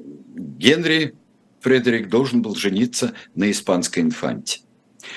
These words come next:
Все эти планы рушатся, когда именно на свадьбе в тысяча шестьсот двенадцатом году, а, на свадьбе, а,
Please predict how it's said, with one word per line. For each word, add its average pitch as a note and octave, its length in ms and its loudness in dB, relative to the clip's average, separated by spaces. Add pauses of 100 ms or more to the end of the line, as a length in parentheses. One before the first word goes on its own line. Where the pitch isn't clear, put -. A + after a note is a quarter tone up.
(100)
Все E3+ 200 4
эти D#3 140 2
планы D#3+ 720 4
рушатся, A2+ 1000 2 (600)
когда B2+ 680 6 (120)
именно B2 720 2
на G#2 220 2
свадьбе G2 800 2 (220)
в - 160 -10
тысяча A#2+ 380 0
шестьсот A2 400 2
двенадцатом F#2+ 640 2
году, A2 460 0 (480)
а, F#2 280 4
на A2+ 180 4
свадьбе, C3 800 4 (1000)
а, F2+ 220 -2